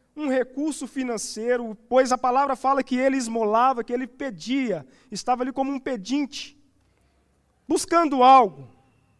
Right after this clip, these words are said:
especificamente um recurso financeiro, uma ajuda, talvez para o seu sustento, devido à sua condição, não podia trabalhar, mas ele estava ali.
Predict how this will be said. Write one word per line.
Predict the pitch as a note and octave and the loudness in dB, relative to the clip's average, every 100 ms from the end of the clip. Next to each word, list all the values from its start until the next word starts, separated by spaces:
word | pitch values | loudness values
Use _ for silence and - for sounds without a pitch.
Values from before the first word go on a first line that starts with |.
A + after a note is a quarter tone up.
| _ - | _ -8
especificamente | B3+ C#4 C4 - C#4 C#4 B3 A#3+ C#4 D#4+ D#4 D4 _ _ _ _ _ _ _ _ _ _ _ - | -4 -2 -2 -4 -6 -2 0 2 0 -2 -8 -8 _ _ _ _ _ _ _ _ _ _ _ -4
um | B3 | 0
recurso | A#3 A#3+ B3+ C#4 B3+ | 0 0 -4 -4 -6
financeiro, | B3+ A#3 G3 - A#3+ G#3+ | -6 -4 -6 -2 0 0
uma | A3+ | 0
ajuda, | A3+ E3 A#3 C4+ E3+ C3+ - _ _ _ _ _ _ _ _ | -2 -4 -6 -6 -8 -14 -16 _ _ _ _ _ _ _ _
talvez | F#3+ G3 B3 | 0 2 2
para | A#3 | -2
o | |
seu | A3 A3 | -4 -6
sustento, | G#3+ F3 - A3+ B3+ B3 F3+ | -8 -12 -2 2 2 0 -4
devido | G#3+ F3 A#3 | -4 -4 -4
à | A3+ | -6
sua | - A3 | -4 -6
condição, | - G#3+ G3 F3+ - A3+ B3 B3+ - _ _ _ _ _ _ _ _ - | -2 -2 -2 -6 -2 0 0 -2 -10 _ _ _ _ _ _ _ _ -12
não | F#3+ A#3 | -4 -4
podia | A3 B3 E3 F3 C4 D4+ C#4 | 0 0 0 -2 2 4 2
trabalhar, | - A#3 G#3 F#3+ G3+ G#3+ B3 - _ _ _ _ _ _ _ _ _ _ _ _ _ _ _ _ _ _ _ _ _ _ - | 0 -2 0 0 0 0 -2 -8 _ _ _ _ _ _ _ _ _ _ _ _ _ _ _ _ _ _ _ _ _ _ 0
mas | A#3 A3+ | 2 6
ele | C4 | 4
estava | B3 - B3 A#3+ | 4 2 2 2
ali. | B3+ F#3 D3 | -2 -4 -8